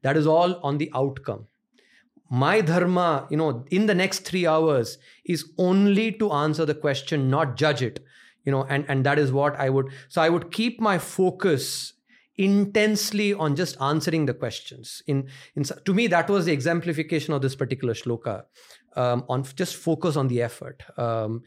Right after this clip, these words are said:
and the outcome, you know, takes care of itself. Um, I think whatever learnings I had, you know, through the, these, through, through my life, all that, you know, uh, uh, was w-, sort of came to a crescendo in some sense, um,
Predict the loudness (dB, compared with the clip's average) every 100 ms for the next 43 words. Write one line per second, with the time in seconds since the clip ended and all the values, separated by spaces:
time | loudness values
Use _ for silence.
0 | -20 -20 -8 -2 0 2 2 2 0 -2
1 | 0 0 -2 -4 -4 -4 -4 -6 -6 -10
2 | -12 -12 -12 -16 -18 -12 -6 -4 -2 -4
3 | -6 -14 -20 _ 0 2 2 0 -6 -18
4 | -12 -2 2 4 4 4 4 2 0 2
5 | 2 2 2 2 2 0 -2 -4 -2 -2
6 | -4 -2 0 -2 -4 -18 -20 _ -4 -2
7 | -2 0 0 -2 -6 -4 -4 -2 -2 0
8 | 0 0 0 0 -6 -20 -20 _ -2 2
9 | 4 4 2 -4 -10 -4 0 0 -4 -10
10 | -4 -2 -2 -2 -2 0 0 -2 -4 -12
11 | -12 -2 -2 -2 -8 -2 0 2 0 0
12 | 0 0 -2 -4 -4 -2 0 0 0 -2
13 | -4 -8 -6 -6 -6 -8 -12 -10 -6 -4
14 | -6